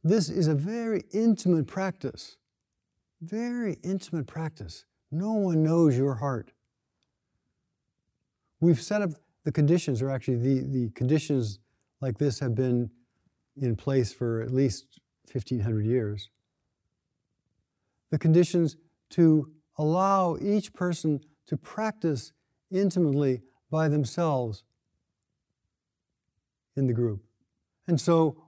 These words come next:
we don't spend a lot of time looking at people and trying to get them to like us, and,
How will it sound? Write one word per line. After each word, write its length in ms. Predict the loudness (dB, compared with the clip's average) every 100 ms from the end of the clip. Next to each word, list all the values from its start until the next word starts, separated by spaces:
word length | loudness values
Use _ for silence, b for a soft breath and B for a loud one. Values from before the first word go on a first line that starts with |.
| _
we 140 | 4
don't 400 | 4 2 0 -4
spend 440 | -10 -2 2 2 2
a 60 |
lot 200 | 0 0
of 80 | -2
time 260 | -4 0 2
looking 340 | 2 2 0
at 120 | 0
people 380 | -2 -2 0 0
and 120 | -2
trying 280 | -4 -4 -2
to 60 | 0
get 140 | -2 -2
them 140 | -2
to 60 | -2
like 320 | -2 -2 -4
us, 340 | -6 -8 -6
and, 140 | -6